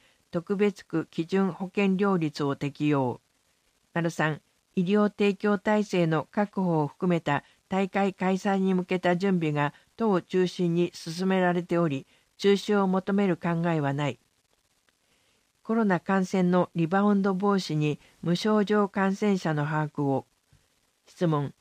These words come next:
新型コロナウイルス感染防止のためには、行政として徹底した対策を講じ、区民と連帯して感染を収束させるべき。丸一、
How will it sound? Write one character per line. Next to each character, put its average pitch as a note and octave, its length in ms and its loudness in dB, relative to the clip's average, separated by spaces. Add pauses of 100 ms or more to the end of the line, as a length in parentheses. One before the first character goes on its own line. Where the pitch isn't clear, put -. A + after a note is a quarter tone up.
(480)
新 G3+ 280 0
型 G#3 280 0
コ G#3 140 0
ロ G#3 140 4
ナ G3+ 180 4
ウ G#3+ 120 4
イ G3+ 40 4
ル F3 100 4
ス D3+ 180 -2
感 F#3 280 2
染 F#3+ 220 2
防 F3+ 220 4
止 F#3 140 0
の F3+ 140 4
た F3 160 2
め E3+ 140 4
に D#3 120 4
は、 C3+ 220 4 (340)
行 G3+ 180 6
政 G#3 320 2
と G3+ 120 2
し - 140 -4
て G3 160 4
徹 F3+ 280 4
底 G#3 200 6
し - 100 -6
た G3 120 -2
対 F#3+ 220 2
策 F#3+ 340 2
を F3+ 100 6
講 F3 260 6
じ、 D#3+ 240 4 (360)
区 A#3 120 4
民 G#3+ 220 6
と D3 160 4
連 F3+ 280 4
帯 F#3 220 4
し - 80 -6
て F3 240 6 (220)
感 G3 240 4
染 G3 240 4
を F#3 260 4
収 G3 240 2
束 G3+ 240 -2
さ F3+ 180 2
せ F3+ 160 0
る E3+ 120 4
べ D#3+ 140 2
き。 C3 220 -2 (320)
丸 E3+ 220 2
一、 D#3 340 -4